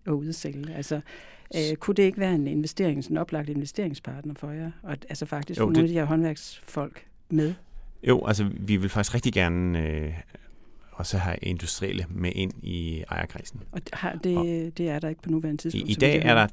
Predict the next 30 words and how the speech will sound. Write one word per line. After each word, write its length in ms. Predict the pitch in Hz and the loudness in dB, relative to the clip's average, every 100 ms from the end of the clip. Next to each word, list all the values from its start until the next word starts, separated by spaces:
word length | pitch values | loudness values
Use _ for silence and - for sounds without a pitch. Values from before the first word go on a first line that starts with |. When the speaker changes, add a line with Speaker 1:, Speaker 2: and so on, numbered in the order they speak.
| - | 0
Speaker 2:
to, 300 | - - - - - - 101 | -4 -4 -8 -20 -20 -12 -8
øh, 220 | 90 87 85 87 - - - | -8 -8 -10 -14 -18 -14 -6
der 60 | |
ejer 320 | 80 - - - | -6 -2 -2 -2
det, 140 | 120 - - | -6 -10 -14
og 200 | - - | -14 -4
det 180 | 98 90 | -2 0
er 140 | 85 | -2
min 120 | 85 | -4
partner 300 | 82 - 85 | -6 -6 -6
og 60 | - | -6
jeg. 100 | - - - | -8 -4 0
Speaker 1:
Ja. 140 | 139 - - - - - - - - - | 0 -4 -18 -20 -20 -20 -20 -18 -20 -10
Men 220 | 170 160 156 | 0 0 2
det 200 | 202 202 | 4 6
her, 140 | 190 | 6
det 100 | 170 | 4
er 40 | 196 | 2
jo 80 | 196 - | 2 2
da-, 220 | 190 - - | 0 2 -4
altså 160 | 165 | -6
det, 220 | 170 202 - - - | 0 0 0 -12 -6
hvis 180 | 175 220 | -2 0
nu 60 | |
vi 100 | 214 | -2
tager 220 | 202 214 | 4 4
sådan 220 | 180 190 175 | 4 2 2
en 60 | |
væg 200 | 175 - - | 0 -2 -4
her, 200 | 90 | -6